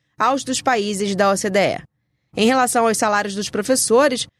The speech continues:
no Brasil os educadores recebem menos e trabalham mais do que a média da O C D E.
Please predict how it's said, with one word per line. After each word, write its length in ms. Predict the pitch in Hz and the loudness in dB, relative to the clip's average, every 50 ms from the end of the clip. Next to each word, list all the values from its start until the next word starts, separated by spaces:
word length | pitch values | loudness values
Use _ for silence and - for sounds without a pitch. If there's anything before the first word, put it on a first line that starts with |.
| _ - | _ -4
no 120 | 220 254 | -2 0
Brasil 380 | 254 285 294 294 262 214 302 339 | 0 2 0 0 0 0 0 2
os 140 | 359 339 247 | 2 2 2
educadores 520 | 254 220 226 - 208 185 214 240 233 240 | 0 0 0 -2 0 2 2 2 2 2
recebem 440 | 214 220 196 - 240 233 226 269 285 | 0 -2 0 2 2 2 2 2 0
menos 480 | 269 240 240 254 277 285 311 - - - - | 2 2 2 2 2 0 -2 -4 -6 -2 -2
e 80 | 214 202 | -2 -2
trabalham 400 | - 185 180 180 196 226 254 269 | 0 -2 -2 0 0 0 0 0
mais 360 | 233 208 208 233 269 294 262 | 0 0 0 0 0 -2 -2
do 120 | 214 247 | -4 -2
que 80 | - 247 | -2 0
a 80 | 226 214 | 0 0
média 360 | 202 185 185 196 190 202 226 | 0 0 0 2 2 0 0
da 160 | 190 208 208 | 2 2 2
O 60 | 214 | 2
C 140 | 214 - 220 | 2 0 -2
D 100 | 202 240 | 0 2
E. 220 | 233 185 127 - | 2 2 0 -2